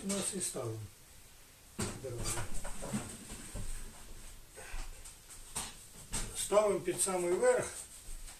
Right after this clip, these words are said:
температура сто вісімдесят градусів, будемо пекти, ну, до готовності, коротше, буду дивитися там хвилин, може, двадцять, може, двадцять п'ять, ну, подивлюсь.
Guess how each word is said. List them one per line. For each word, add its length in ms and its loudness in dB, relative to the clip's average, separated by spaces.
температура 760 8
сто 180 2
вісімдесят 560 0
градусів, 580 2
будемо 340 8
пекти, 540 4
ну, 380 0
до 140 10
готовності, 640 6
коротше, 420 0
буду 260 -2
дивитися 480 6
там 260 0
хвилин, 360 2
може, 240 2
двадцять, 640 2
може, 160 2
двадцять 400 0
п'ять, 240 -4
ну, 100 -2
подивлюсь. 560 0